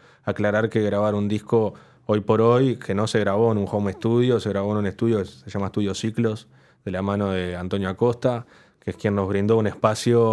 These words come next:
como para poder llevarlo a cabo, lo cual nosotros estamos totalmente agradecidos. Viste, en un estudio de verdad es muy caro,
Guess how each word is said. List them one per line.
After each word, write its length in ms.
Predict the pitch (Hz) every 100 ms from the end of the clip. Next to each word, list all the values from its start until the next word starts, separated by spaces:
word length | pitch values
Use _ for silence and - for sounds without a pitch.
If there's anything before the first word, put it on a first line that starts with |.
| 101
como 240 | 95 95 92
para 200 | 92 90
poder 240 | 98 101
llevarlo 340 | - 101 101 95
a 60 |
cabo, 580 | 98 104 107 117 117 - _ _ _ _ _ _ _
lo 100 | 98 90
cual 120 | 101
nosotros 240 | 92 101
estamos 200 | 101 101
totalmente 360 | 95 98 101 98
agradecidos. 680 | 95 92 - 107 117 117 92
Viste, 460 | 92 98 90 85 - _ -
en 80 | 95
un 40 |
estudio 280 | 101 117 117
de 60 | 101
verdad 420 | 98 117 123 131
es 180 | - 104
muy 240 | 98 120 104
caro, 420 | 101 101 117